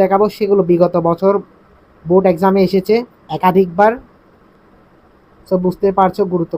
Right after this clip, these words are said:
কতটুকু। আমরা আগের ক্লাসে আমাদের প্রথম অধ্যায়ের বিস্তারিত টপিক নিয়ে আলোচনা করেছিলাম, আজকে আমরা জ্ঞান অনুধাবন দেখব।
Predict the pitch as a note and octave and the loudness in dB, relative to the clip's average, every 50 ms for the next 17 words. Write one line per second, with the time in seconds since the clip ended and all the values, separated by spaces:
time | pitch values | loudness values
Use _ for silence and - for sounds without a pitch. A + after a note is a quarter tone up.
0 | - D#3+ D#3 - E3+ F3 F#3+ F#3 A3 B3 C4 B3+ _ _ _ _ _ _ _ _ | -6 -6 -8 -6 -6 -6 -6 -4 -4 -6 -6 -8 _ _ _ _ _ _ _ _
1 | _ _ _ _ _ _ _ _ _ _ _ _ _ _ _ _ _ _ _ _ | _ _ _ _ _ _ _ _ _ _ _ _ _ _ _ _ _ _ _ _
2 | _ _ _ _ _ _ _ - - _ _ _ _ _ _ _ _ _ _ _ | _ _ _ _ _ _ _ -20 -20 _ _ _ _ _ _ _ _ _ _ _
3 | _ _ _ _ _ _ _ - F3 F3+ G3 G#3 G#3+ - F#3+ F#3 F3+ F3 F#3 F3+ | _ _ _ _ _ _ _ -4 -2 0 2 4 4 6 4 4 4 2 0 -2
4 | - - F#3 F#3 F#3 - - G#3+ G#3+ A3 A3 A3 - F3 E3+ F3 F3+ F3+ F#3 F#3 | 0 2 2 2 2 2 -2 -2 -2 -2 -4 -6 -8 -8 -6 -4 -2 -2 -2 -2
5 | - F3 E3 F#3 F#3+ F#3+ F#3+ F3+ F#3 G3 G3 G3 G3+ G3 G3 F#3+ _ _ _ _ | -2 -4 -2 -2 -2 -2 -2 -2 0 0 2 2 2 0 -2 -4 _ _ _ _
6 | _ _ - E3+ D#3+ F3 F3+ - - F#3 F3 E3+ E3+ E3+ - F3 E3+ E3 D#3+ D#3+ | _ _ -18 -10 -4 -4 -4 -4 -2 -2 -2 -2 -2 -2 -2 -2 -2 -2 -2 -4
7 | - - - - - - - - - F#3 F#3 - G#3+ G#3 G3 G#3+ A3 A3 G#3 G3 | -8 -10 -12 -14 -14 -18 -8 -2 0 0 0 0 -2 -2 0 0 2 2 2 2
8 | F#3 - F#3 F3+ F3 - F#3+ G3+ G3 - A3+ A#3 B3 B3 - - F3+ F3+ - - | 0 -2 -4 -4 -2 -2 -2 -2 0 0 0 0 0 0 -2 -2 -2 -2 -2 -4
9 | - - F3+ F3+ G3 G#3 F3 E3+ F3 F#3+ F3+ F3 F3 F3 F3 F3 F#3 G#3 G#3 A3 | -8 -6 -4 -4 -4 -4 -6 -4 -2 0 0 0 0 -2 -2 0 2 2 2 0
10 | A3 A3 G#3+ G#3 G#3 G#3+ | 0 -2 -2 -2 0 2